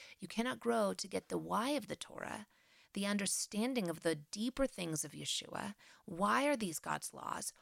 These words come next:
Why and how are they reflected in the work of Christ? And what is this work that Yeshua did? And how did he fulfill these laws? If you don't understand the laws, how can you understand that? So here's the thing. Messianics think the Torah is,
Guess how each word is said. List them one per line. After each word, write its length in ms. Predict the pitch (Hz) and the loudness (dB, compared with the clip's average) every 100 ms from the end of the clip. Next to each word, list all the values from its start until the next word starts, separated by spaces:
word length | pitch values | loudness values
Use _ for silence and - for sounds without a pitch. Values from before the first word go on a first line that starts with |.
| _ | _
Why 300 | 208 190 233 | 0 4 4
and 220 | 269 240 | 4 2
how 360 | 190 - 226 262 | 2 2 4 4
are 140 | 214 | 2
they 120 | 185 170 | 2 -2
reflected 540 | 156 - 156 - - | -6 -6 -8 -6 -6
in 120 | 165 | -6
the 60 | 165 | -4
work 200 | - - | -6 -8
of 120 | - | -14
Christ? 440 | - - - - - - - | -10 -6 -4 -4 -6 -16 -4
And 160 | - 208 | 0 4
what 200 | 233 247 | 4 4
is 160 | 311 - | 2 0
this 220 | 311 - | -2 0
work 240 | 190 185 | 0 0
that 140 | - - | -4 -4
Yeshua 400 | 214 - 254 233 | -2 0 -2 -2
did? 300 | - - - - - - | -6 -6 -8 -14 -20 -2
And 100 | 220 | 0
how 240 | 202 214 247 | 2 2 2
did 140 | 285 | 0
he 80 | 320 | -2
fulfill 580 | - 302 - 196 220 220 | -2 -6 2 2 2 0
these 380 | 170 196 214 254 | 0 0 0 -2
laws? 640 | 262 294 302 - - - _ _ _ _ | -2 2 2 2 0 -2 _ _ _ _
If 100 | - | 0
you 60 | 311 | 4
don't 200 | 320 320 | 4 2
understand 400 | 311 269 - 277 | 0 0 -2 -2
the 60 | 262 | 2
laws, 260 | 247 294 | 2 2
how 120 | - | -2
can 160 | 269 262 | -4 -2
you 60 | 254 | 0
understand 440 | 226 - 254 269 | 0 -2 -2 -4
that? 160 | - - _ _ - - - | -4 -6 _ _ -18 -18 -4
So 340 | - 294 277 - _ - | 2 4 2 -4 _ 0
here's 240 | 311 320 | 2 2
the 60 | 233 | 0
thing. 340 | - 277 - - 226 | 4 4 2 -2 2
Messianics 640 | 233 - 262 311 196 - | 4 4 4 4 4 0
think 400 | - 170 - - _ _ _ _ - - - - | 0 -2 -2 -10 _ _ _ _ -20 -20 -20 -4
the 100 | - | -2
Torah 440 | - 170 160 170 240 | -2 2 4 4 2
is, 400 | 170 185 - - | 2 2 0 -4